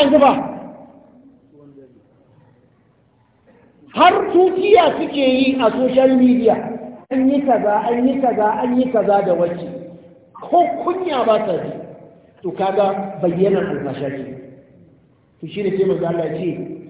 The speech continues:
sai Allah ya daura mana kisa a dinga kashe mu kamar kiyashi. Mu ne muke kashe juna. Kidnapping da ake yi, wannan kudu ne zai kidnapping? Su waye? Ƴaƴanmu ne ke yi, ko?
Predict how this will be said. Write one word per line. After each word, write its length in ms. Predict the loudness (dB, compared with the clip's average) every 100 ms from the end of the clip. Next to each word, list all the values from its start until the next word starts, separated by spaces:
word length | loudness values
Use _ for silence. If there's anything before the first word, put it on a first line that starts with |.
| -8
sai 200 | -8 -6 -6
Allah 280 | -6 -4 -6 -8 -8
ya 80 |
daura 460 | -6 -4 -4 -4 -4
mana 440 | -6 -8 -10 -12 -16 -20 -20 -20 -8
kisa 260 | -6 -4 -6 -8 -14 -16 -10
a 80 |
dinga 320 | -6 -6 -6 -8
kashe 300 | -8 -8 -6 -6
mu 100 | -6
kamar 240 | -6 -8 -8 -10
kiyashi. 480 | -6 -2 -2 -4 -10 -12 -16 -20 -18 -4
Mu 160 | 4 4 4
ne 80 | 0
muke 240 | -2 0 0
kashe 240 | -2 -6 -8
juna. 160 | -10 -14 -16 -20 -20 -20 _ _ _ _ _ _ _ -8 -2
Kidnapping 560 | 0 4 4 2 2
da 80 | 2
ake 260 | 2 2 2
yi, 200 | 2 0 -4 -6 -10 -14 -16 -20 -20 -20 -8 -6
wannan 340 | -2 0 2
kudu 180 | 2 4
ne 180 | 4 6
zai 180 | 6
kidnapping? 500 | 4 0 0 -2 -4 -10 -14 -18 -20 -20 -20 -4
Su 80 | 4
waye? 280 | 8 8 6 4 -6 -8 -12 -18 -12 -4
Ƴaƴanmu 420 | -2 2 2 2
ne 100 | 0
ke 140 | 0
yi, 220 | -4 -4
ko? 100 | -2